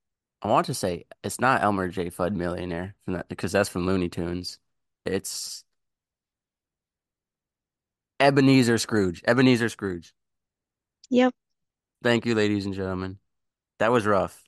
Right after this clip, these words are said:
Speaker 1: That was rough.
Speaker 2: Let, let's see if you know this one. Which real-life person is Santa Claus based on?
Speaker 1: John F. Kennedy?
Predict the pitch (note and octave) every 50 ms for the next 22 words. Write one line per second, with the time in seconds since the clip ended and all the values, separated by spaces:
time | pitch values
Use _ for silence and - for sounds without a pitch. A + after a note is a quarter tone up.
0 | _ - - G#2 G#2 - G2 F2+ F2 F#2+ - _ - _ _ _ _ B3 B3+ -
1 | _ _ _ - B3+ B3+ - - - C4+ C4 C4 - - A#3 A3+ G#3+ G#3 G3 F#3
2 | F#3 F#3+ - - - - - - - - - _ _ _ _ _ _ _ _ _
3 | _ _ _ - A#3 B3 C#4 C#4+ - - A#3+ A3 A3 A3+ A3+ A#3 A#3 A3+ G#3+ A3
4 | - - - - G3+ G3+ - - G#3 G3 G3 G3+ - - - G3+ G#3 G#3 G3+ -
5 | - G3 F3 F3 F3+ F#3+ - F3+ F3 G3 - - - - - F#3 F#3+ - - -
6 | _ _ _ _ _ _ _ _ _ _ _ _ _ _ _ _ _ _ _ _
7 | _ _ _ _ _ _ _ _ _ _ _ _ _ _ _ _ _ _ _ _
8 | _ _ _ _ _ _ _ _ _ _ _ _ _ - A2 G2+ G#2+ A2+ G#2 G#2
9 | G#2+ G#2+ G#2 - - - G2+ G2+ G#2+ A2+ A#2 B2 B2+ C3